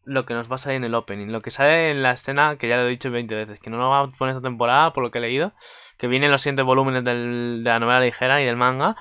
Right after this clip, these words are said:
Y que van a venir después, que no van a poner esta temporada porque no va, no le va a dar. Va a acabar con la misión de serpiente.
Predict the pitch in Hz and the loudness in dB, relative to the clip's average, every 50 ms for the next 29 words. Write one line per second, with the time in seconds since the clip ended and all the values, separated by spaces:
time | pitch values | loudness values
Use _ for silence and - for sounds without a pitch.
0 | - - - - - _ _ _ - 120 107 120 123 123 127 131 131 127 127 131 | -12 -20 -20 -20 -20 _ _ _ -8 -6 -4 0 2 4 6 6 6 4 4 2
1 | 135 131 120 113 _ _ - 123 131 113 104 - - 113 117 120 127 127 120 120 | 2 2 0 0 _ _ -4 0 0 0 0 -2 -6 -4 0 2 2 2 4 2
2 | 120 117 117 120 113 110 120 127 135 131 123 110 107 107 107 107 104 101 - 104 | 0 2 0 -4 -2 2 2 4 4 2 0 -2 -4 -4 -4 -4 -6 -6 -8 -6
3 | 127 127 127 131 123 113 107 107 104 104 101 101 - - _ _ - 110 110 123 | -2 0 2 2 2 2 2 0 0 0 -2 -2 -4 -10 _ _ -20 -20 -20 -20
4 | - _ 127 117 117 120 - - 127 123 131 143 151 - 139 127 117 110 - - | -20 _ -12 -4 -4 -2 0 2 2 4 4 2 2 0 -2 -2 -2 -4 -6 -8
5 | 127 120 117 110 101 110 107 98 92 95 95 | -8 -8 -8 -12 -10 -10 -12 -12 -12 -16 -18